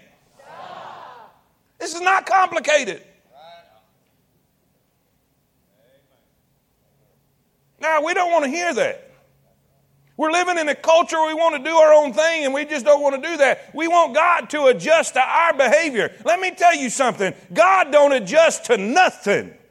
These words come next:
God is God. He's the same yesterday, today, and forevermore. If it was wrong yesterday, it'll be wrong today and wrong tomorrow. If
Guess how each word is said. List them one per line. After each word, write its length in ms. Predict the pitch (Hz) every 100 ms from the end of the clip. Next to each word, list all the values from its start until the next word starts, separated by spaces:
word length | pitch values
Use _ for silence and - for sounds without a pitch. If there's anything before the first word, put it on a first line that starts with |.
| _ _ _ _ _ _ _ 139
God 680 | 277 349 381 359 302 233 226
is 300 | 262 240 165
God. 520 | 156 320 370 302 226
He's 140 | 240 208
the 80 | 220
same 340 | 285 254 233
yesterday, 600 | 339 359 - 269 269 240
today, 640 | 220 202 349 359 233 - 214
and 160 | 294 226
forevermore. 800 | 233 302 349 277 262 370 359 262 -
If 200 | 302 302
it 140 | 302
was 160 | 247 214
wrong 340 | 330 330 302
yesterday, 600 | 370 359 294 285 277 262
it'll 140 | 320 311
be 120 | 311
wrong 320 | 320 330 285
today 440 | 277 349 392 359 294
and 140 | 269
wrong 260 | 294 277 233
tomorrow. 720 | 240 240 220 175 143 - - _ _ _ - - - - - _ _ _ 571 _ _ _ _ 170 185 _ _ _ _ _ _ _ _ _ _ _ _ _ _ _ _ _ _
If 260 | 311 311